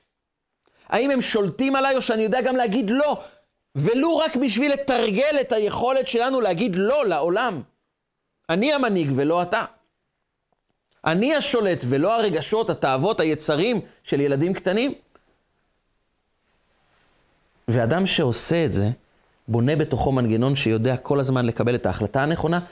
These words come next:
וגם לבצע אותה, כי הוא התרגל שמה שנכון מבוצע, ומה שרק גורם לי הנאה עובר דרך המסננת של השכל, של המוח,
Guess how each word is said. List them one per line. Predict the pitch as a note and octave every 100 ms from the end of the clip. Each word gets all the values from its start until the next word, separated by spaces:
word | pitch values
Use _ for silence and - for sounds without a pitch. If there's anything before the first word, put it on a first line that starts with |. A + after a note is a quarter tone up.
| -
וגם | A#2+ A2
לבצע | A2+ G#2+ A2 - C#3+
אותה, | G#2+ G2+ G2 -
כי | -
הוא |
התרגל | B2 B2 A#2 D#3
שמה | - A2+ C3+
שנכון | C#3+ A#2+ B2+ E3+ B2+ -
מבוצע, | A#2 G#2 A#2 - A#2 - _ _ _ _ _ _ _ _ -
ומה | A2+ C#3
שרק | C3+ C#3+
גורם | C#3 A#2+ C3+ D3
לי | C#3
הנאה | A#2 A#2 F3+ G3+ - _ _ _ _ -
עובר | C3+ D3 G3 F#3+ - -
דרך | D3 E3 D3
המסננת | C3 - C#3 C3+ B2+
של | - G2+
השכל, | - C#3 C#3 B2
של | A2+
המוח, | G2 G#2+ C3 B2